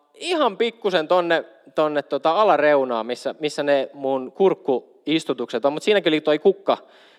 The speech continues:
oli vähän tiellä. Eli käytännössä toi mun koko hökötys ei saanut juurikaan valoa ollenkaan. Ja tää niinku puhutteli meikäläistä, kun mä niinku mietin sitä, että,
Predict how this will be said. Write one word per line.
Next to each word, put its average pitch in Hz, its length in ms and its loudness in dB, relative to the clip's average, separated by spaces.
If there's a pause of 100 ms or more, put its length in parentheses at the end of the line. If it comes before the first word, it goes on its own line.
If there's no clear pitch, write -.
(160)
oli 120 200 -2
vähän 117 200 -4
tiellä. 147 400 2 (800)
Eli 196 120 0
käytännössä 269 540 0
toi 220 180 2
mun 190 180 -4
koko 196 420 0
hökötys 151 440 0
ei 131 100 0
saanut 139 280 -4 (300)
juurikaan 196 580 2
valoa 127 400 0 (460)
ollenkaan. 95 520 -6 (1300)
Ja 170 300 2 (200)
tää 370 180 -2
niinku 214 160 -4
puhutteli 190 640 -4
meikäläistä, 180 600 -4
kun 147 100 -12
mä 156 140 -4
niinku 165 180 -10
mietin 175 400 -6
sitä, 139 300 -6
että, 127 260 -8